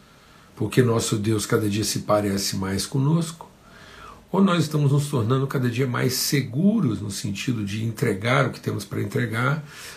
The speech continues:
porque nos tornamos cada dia mais parecidos com o nosso Pai. Então, essa é a nossa confiança. Quando a gente se colocar diante do Pai,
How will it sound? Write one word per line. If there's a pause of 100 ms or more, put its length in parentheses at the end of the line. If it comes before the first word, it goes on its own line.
(100)
porque
nos
tornamos
cada
dia
mais
parecidos
com
o
nosso
Pai. (800)
Então,
essa
é
a
nossa
confiança. (100)
Quando
a
gente
se
colocar
diante
do (240)
Pai,